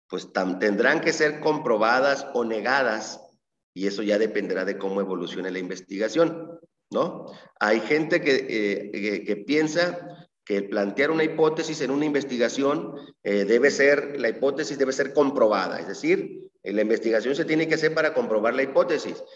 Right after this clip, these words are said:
Y entonces, cuando se tiene esta perspectiva de que yo tengo que probar la hipótesis, si no estoy mal, pues lo que, lo que sucede es que regularmente se altera la investigación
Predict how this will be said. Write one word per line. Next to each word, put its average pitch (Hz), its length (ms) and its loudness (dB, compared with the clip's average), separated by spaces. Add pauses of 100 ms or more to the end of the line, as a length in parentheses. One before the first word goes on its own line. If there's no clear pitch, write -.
(180)
Y 104 80 -4
entonces, 107 340 0
cuando 107 240 0
se 107 120 -4
tiene 170 320 2
esta 165 280 0
perspectiva 127 1000 -2 (920)
de 98 240 -4
que 98 180 -6
yo 117 420 4
tengo 123 220 2
que 139 120 -2
probar 135 280 2
la 143 60 -2
hipótesis, 135 460 -6
si 113 100 -4
no 117 180 2
estoy 127 220 -2
mal, 127 540 -2 (260)
pues 104 220 -2
lo 107 100 -2
que, 101 260 0
lo 110 120 -2
que 110 80 -6
sucede 131 340 -2
es 139 140 -4
que 147 80 -4
regularmente 127 960 -2
se 120 220 0
altera 143 960 2
la 113 100 -4
investigación 123 800 -4